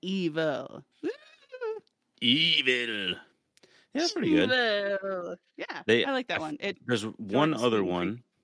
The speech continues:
Speaker 2: Yeah,
Speaker 1: Hmm.
Speaker 2: it's, I kinda like this one a little better. Uh, Infinite Space, Infinite Terror.
Speaker 1: I mean,
Speaker 2: It's kinda nice, you know, I, kinda nice
Speaker 1: but then
Speaker 2: ring
Speaker 1: I
Speaker 2: to it.
Speaker 1: don't know that the, it's a haunted ship.
Speaker 2: Do you want the ghosts in there?
Speaker 1: Yeah, always. Ghost movies are my favorite movies. Ghost stories.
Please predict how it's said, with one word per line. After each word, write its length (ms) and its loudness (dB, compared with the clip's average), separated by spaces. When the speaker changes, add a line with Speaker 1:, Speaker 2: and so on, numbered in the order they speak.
Speaker 2:
Yeah, 280 -2
Speaker 1:
Hmm. 60 -2
Speaker 2:
it's, 240 -2
I 80 0
kinda 200 0
like 160 0
this 140 -4
one 80 -2
a 40 0
little 100 0
better. 280 0
Uh, 220 -4
Infinite 380 -2
Space, 540 -2
Infinite 360 -4
Terror. 380 -6
Speaker 1:
I 120 -2
mean, 500 -4
Speaker 2:
It's 140 -4
kinda 240 -2
nice, 180 -2
you 60 0
know, 200 2
I, 220 -2
kinda 180 -2
nice 140 2
Speaker 1:
but 80 -4
then 80 0
Speaker 2:
ring 100 6
Speaker 1:
I 60 6
Speaker 2:
to 60 6
it. 20 2
Speaker 1:
don't 200 2
know 140 -2
that 240 -6
the, 200 -2
it's 160 -14
a 60 -2
haunted 420 0
ship. 380 -10
Speaker 2:
Do 60 -6
you 60 0
want 120 -2
the 80 -6
ghosts 520 -8
in 100 -10
there? 140 -6
Speaker 1:
Yeah, 240 -2
always. 480 2
Ghost 420 -2
movies 400 -6
are 140 -6
my 180 -2
favorite 360 -8
movies. 360 -10
Ghost 220 -4
stories. 480 -12